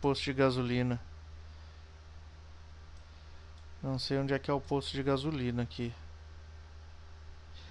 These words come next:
Em algum lugar aqui, ó, desse, dessa região aqui.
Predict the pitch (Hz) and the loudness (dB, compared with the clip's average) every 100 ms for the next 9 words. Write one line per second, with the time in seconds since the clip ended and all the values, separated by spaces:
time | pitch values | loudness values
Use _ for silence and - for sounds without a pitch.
0 | - - 139 131 131 147 175 147 151 135 | -12 0 8 8 10 8 10 10 10 8
1 | - 127 120 123 - 127 127 127 131 123 | 6 6 6 2 2 0 0 0 2 4
2 | 127 123 123 127 - 120 | 6 6 6 6 2 -2